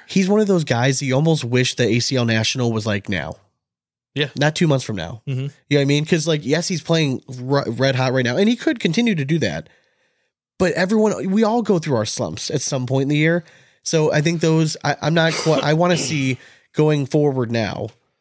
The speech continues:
Speaker 1: who's hot, who's winning tournaments, who, how, who's doing well at the regionals, who are they beating? That's gonna give me a good sense of who do I expect to do well at National One.
Speaker 2: Yeah, I mean, that's what we always just compile the data and put our best foot forward.
Speaker 1: Hell yeah.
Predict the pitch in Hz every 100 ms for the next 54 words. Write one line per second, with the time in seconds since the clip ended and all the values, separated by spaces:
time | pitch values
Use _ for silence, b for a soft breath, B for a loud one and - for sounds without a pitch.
0 | _ _ 170 135 117 98 - 151 151 160
1 | 156 156 143 139 139 139 - 143 131 135
2 | 123 139 139 143 139 135 139 147 139 131
3 | 135 127 127 127 - B B 135 139 143
4 | 139 127 127 123 123 b b b 139 139
5 | - 156 151 143 143 135 127 131 - 127
6 | 120 120 113 117 156 147 139 123 110 -
7 | 131 131 123 117 101 98 80 101 b b
8 | _ 117 107 104 101 85 151 180 98 113
9 | 117 - 123 117 123 123 127 113 - 117
10 | 110 107 104 107 107 107 107 104 B B
11 | B B B B B 170 139 151 - -
12 | 156 - 117 101 101 - _ 156 160 151
13 | 104 71